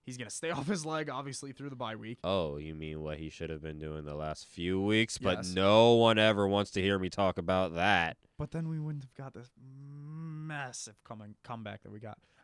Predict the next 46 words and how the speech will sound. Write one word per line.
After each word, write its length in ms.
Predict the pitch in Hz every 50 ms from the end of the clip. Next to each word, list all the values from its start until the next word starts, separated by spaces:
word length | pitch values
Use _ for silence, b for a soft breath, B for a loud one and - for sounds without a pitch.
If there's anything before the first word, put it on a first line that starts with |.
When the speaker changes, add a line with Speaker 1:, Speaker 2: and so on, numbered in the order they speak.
| b
Speaker 1:
Um, 600 | - 143 147 147 143 143 135 131 127 123 123 120 113 _ _ _ _ _ _ _ -
it's 100 | 135 -
just 220 | - 120 113 -
good 180 | - 117 110 107
T 160 | - - 113
V. 280 | 110 117 110 107 113 113 _ -
I 80 | 117
can't 260 | 110 - - 123 113 110
even 160 | 110 107 101
argue 260 | 101 104 107 107 110 104
with 100 | 104 104
it. 160 | 107 107 - b b b b
Speaker 2:
Duh. 120 | - 165
Speaker 1:
Uh, 400 | 90 - 135 131 131 131 127 127
Speaker 2:
That 140 | 127 98 -
made 200 | 139 101 90 82
for 180 | - - 76 69
a 60 | 67
great, 240 | 64 73 82 90 82
that 120 | 87 117 180
made 160 | - - 53
for 140 | - - 65
a 60 | 67
great, 240 | - 78 92 101 - -
was 140 | 80 95 113
Speaker 1:
it 40 |
Speaker 2:
that 60 | 104 -
Speaker 1:
was 60 | -
Speaker 2:
Monday? 220 | 92 113 190 240 370
Speaker 1:
amazing. 140 | 381 370
It 20 | 359 -
was 60 | -
Speaker 2:
Sunday? 280 | - 247 - - - 349
Speaker 1:
Monday 260 | - 143 139 135 127
night. 240 | 127 123 120 123 - -
Speaker 2:
That 100 | - 415
made 140 | - 104
for 80 | - 98
a 20 |
Speaker 1:
Right 60 | 87 -
Speaker 2:
great 100 | 127 160
Speaker 1:
after 60 | -
the 60 | 131
Speaker 2:
Monday 240 | 143 170 185 156 139
Speaker 1:
Brewers, 220 | 147 185 131 85 87
Speaker 2:
night. 80 | -